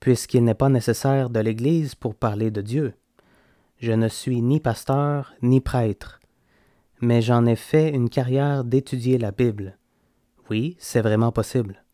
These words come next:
Donc, puisque je suis celui qui demande,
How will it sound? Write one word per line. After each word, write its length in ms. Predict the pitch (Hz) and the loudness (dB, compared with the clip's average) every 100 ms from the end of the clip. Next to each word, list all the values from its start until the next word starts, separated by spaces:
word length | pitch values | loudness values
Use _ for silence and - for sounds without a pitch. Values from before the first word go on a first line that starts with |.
| _ _ _ _ _ _ | _ _ _ _ _ _
Donc, 460 | - 120 98 - _ _ _ _ _ _ _ _ _ | -2 0 0 -4 _ _ _ _ _ _ _ _ _
puisque 380 | - 185 - 139 | 2 2 2 0
je 140 | 120 | 0
suis 340 | 120 - 151 139 | -2 -2 -4 -2
celui 380 | - 123 127 127 | -2 -2 -2 -4
qui 160 | 123 | -4
demande, 580 | 110 104 113 160 127 107 | -2 -2 -2 -2 -4 -8